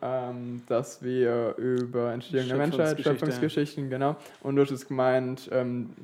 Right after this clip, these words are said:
Speaker 1: für dich ist halt die Urknalltheorie plausibler.
Speaker 2: Mhm.
Speaker 1: Auf jeden Fall.
Speaker 2: Ja, beziehungsweise,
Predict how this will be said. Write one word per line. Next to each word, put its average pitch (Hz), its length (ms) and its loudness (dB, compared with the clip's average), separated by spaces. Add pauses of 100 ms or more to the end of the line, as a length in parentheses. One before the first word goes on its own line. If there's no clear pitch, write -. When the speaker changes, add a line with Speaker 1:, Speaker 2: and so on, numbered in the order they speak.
(160)
Speaker 1:
für 139 120 4
dich 135 180 -2
ist 135 160 0
halt 123 180 0
die 127 100 -2
Urknalltheorie 131 1500 0 (540)
plausibler. 120 600 0
Speaker 2:
Mhm. 117 60 -12 (480)
Speaker 1:
Auf 123 160 -6
jeden 117 180 -2
Fall. 113 260 -6 (320)
Speaker 2:
Ja, 120 400 -2 (240)
beziehungsweise, 123 960 -4